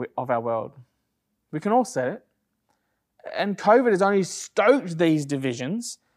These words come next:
and, and, and increased the depravity even more. And so really, what hope is there for our world? What hope is there for our kids and grandkids who are growing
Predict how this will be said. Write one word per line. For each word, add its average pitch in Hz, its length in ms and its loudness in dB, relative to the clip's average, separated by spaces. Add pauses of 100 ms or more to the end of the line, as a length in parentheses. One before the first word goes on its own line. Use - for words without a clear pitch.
(460)
and, 214 200 -2
and, 214 140 0
and 214 260 -2
increased 240 580 0
the 202 80 0
depravity 208 540 2
even 196 360 2
more. 196 580 4 (760)
And 190 140 -6
so 220 80 6
really, 180 640 2 (2000)
what 165 320 -4
hope 175 380 -4 (160)
is 147 240 -6
there 127 420 -8 (380)
for - 240 -4
our 117 160 -10
world? - 200 -18 (2000)
What 180 220 0
hope 180 380 -2
is 156 220 -2
there 175 240 2
for 151 180 0
our 127 140 2
kids 175 400 -2
and 139 180 -6
grandkids 165 600 -2
who 143 100 -6
are 127 60 -6
growing 151 440 0